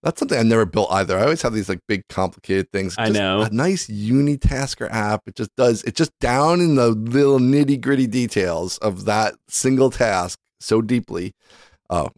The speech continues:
Speaker 1: just excellent.
Speaker 2: I'm pulling,
Speaker 1: Love
Speaker 2: I'm
Speaker 1: it.
Speaker 2: pulling up my Splitwise right now so I can
Speaker 1: Oh,
Speaker 2: see
Speaker 1: there
Speaker 2: all the
Speaker 1: you go.
Speaker 2: groups,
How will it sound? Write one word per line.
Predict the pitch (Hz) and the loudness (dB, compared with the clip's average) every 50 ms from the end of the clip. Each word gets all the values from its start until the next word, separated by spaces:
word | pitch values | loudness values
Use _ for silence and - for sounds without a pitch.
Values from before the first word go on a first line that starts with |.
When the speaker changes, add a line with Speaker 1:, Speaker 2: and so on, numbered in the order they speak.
| _ _ _ _ - - - | _ _ _ _ -20 -10 -4
Speaker 1:
just | - 127 113 - _ _ | -2 -2 -2 -2 _ _
excellent. | - 87 - - - 123 139 | -10 -10 -8 -6 -4 -4 -2
Speaker 2:
I'm | 135 | 0
pulling, | 156 151 151 151 | 0 0 2 2
Speaker 1:
Love | 143 - | 0 0
Speaker 2:
I'm | 139 143 | 0 0
Speaker 1:
it. | 143 | 0
Speaker 2:
pulling | 151 151 143 | 0 2 2
up | 143 131 | 2 0
my | 120 120 | 0 0
Splitwise | 117 - - - 127 117 - 117 113 113 113 117 131 | 0 -2 0 0 0 0 2 2 2 2 2 0 0
right | 123 104 - | 0 0 0
now | 104 107 110 117 | 0 0 0 0
so | 131 - 127 113 | 0 0 0 -2
I | |
can | 107 - 110 107 | -2 0 0 0
Speaker 1:
Oh, | |
Speaker 2:
see | 104 101 | 2 2
Speaker 1:
there | 98 107 | 2 2
Speaker 2:
all | 120 | 2
the | 113 101 | 2 0
Speaker 1:
you | 90 | 0
go. | 101 | 0
Speaker 2:
groups, | 101 107 120 117 - - - - - | 0 0 0 0 -2 -2 -2 -2 -2